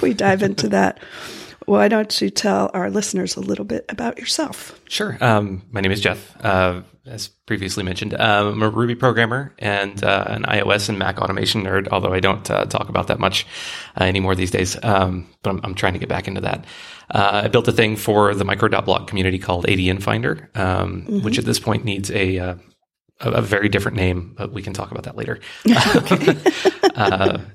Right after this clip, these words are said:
Speaker 2: and, uh, yeah, yeah, I live in the Midwest with my wife and, uh, my, my two daughters and, uh, and a cat, a very,
Speaker 1: And
Speaker 2: very cranky cat.
Speaker 1: <laughs> Cranky cat.
Speaker 2: Yeah. <laughs>
Speaker 1: That's good. That's like,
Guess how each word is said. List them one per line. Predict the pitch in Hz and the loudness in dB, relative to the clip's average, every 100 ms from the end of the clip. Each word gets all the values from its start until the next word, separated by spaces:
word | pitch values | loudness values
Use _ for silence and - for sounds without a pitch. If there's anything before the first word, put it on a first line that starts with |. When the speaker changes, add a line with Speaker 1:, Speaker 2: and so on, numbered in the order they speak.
| - | -10
Speaker 2:
and, | 104 98 98 | -4 -2 0
uh, | 98 98 110 | 2 2 2
yeah, | 185 - - | 2 0 0
yeah, | 131 | 0
I | |
live | 104 101 | 2 -2
in | |
the | 98 | -2
Midwest | 98 98 101 | -4 -4 -4
with | 101 | -2
my | 95 | -2
wife | 95 95 98 | -4 -4 -4
and, | 95 92 | -2 -2
uh, | 92 95 - | -2 -4 -6
my, | 92 90 - | -4 -4 -6
my | - | -8
two | 98 101 | -4 0
daughters | 95 90 110 - | 2 0 -4 -4
and, | - 90 | -6 -6
uh, | 95 95 101 101 _ _ _ | -6 -8 -10 -16 _ _ _
and | - | -6
a | 98 | -4
cat, | - - - - - | -6 -8 -10 -16 -6
a | |
very, | 104 101 101 - - | -2 -2 -6 -16 0
Speaker 1:
And | 214 | 4
Speaker 2:
very | 110 104 | 4 2
cranky | 120 107 - | 0 0 0
cat. | 101 92 - _ _ _ - | -2 -4 -6 _ _ _ -6
Speaker 1:
<laughs> | 277 269 - - - 415 - - 349 - 240 - | 0 2 4 2 4 2 2 2 2 0 -4 -2
Cranky | - 262 - - | 0 0 0 -2
cat. | - 98 - 110 | 2 2 2 2
Speaker 2:
Yeah. | - - - 127 - 143 - | 2 -2 0 0 0 -6 -8
<laughs> | - | 0
Speaker 1:
That's | 262 240 240 | 2 2 -2
good. | - 202 190 196 | -2 2 2 0
That's | 202 - - | -4 -4 -6
like, | 208 - | -6 -6